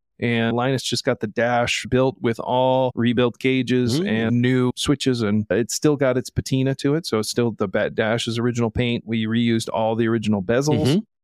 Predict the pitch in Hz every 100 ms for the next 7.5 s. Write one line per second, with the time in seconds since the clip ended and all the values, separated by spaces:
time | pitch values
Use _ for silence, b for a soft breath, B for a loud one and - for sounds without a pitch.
0 | - 139 139 123 127 113 143 135 123 117
1 | - 123 120 139 135 135 131 131 127 127
2 | 120 131 - - - _ 131 120 104 120
3 | 131 120 110 117 110 117 110 - 113 -
4 | 110 110 110 98 95 - _ _ _ 107
5 | 98 92 - 113 110 104 101 95 95 98
6 | 95 98 98 95 95 101 92 101 104 -
7 | - 104 101 104